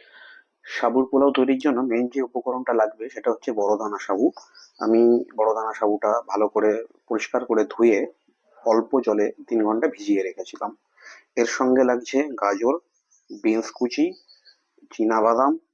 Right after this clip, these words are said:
কিশমিশ, কাজু, লঙ্কা কুচি। এই চীনা বাদামটা এটার মেইন উপকরণ। এটাকে আমি, আহ, ব্লাইন্ডারে হালকা ডাস্ট করে নেব।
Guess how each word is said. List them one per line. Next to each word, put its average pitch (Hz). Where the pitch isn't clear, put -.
কিশমিশ, -
কাজু, 113
লঙ্কা 104
কুচি। -
এই 107
চীনা 123
বাদামটা 120
এটার 117
মেইন 135
উপকরণ। 101
এটাকে 123
আমি, 143
আহ, 110
ব্লাইন্ডারে 117
হালকা 156
ডাস্ট 113
করে 95
নেব। 95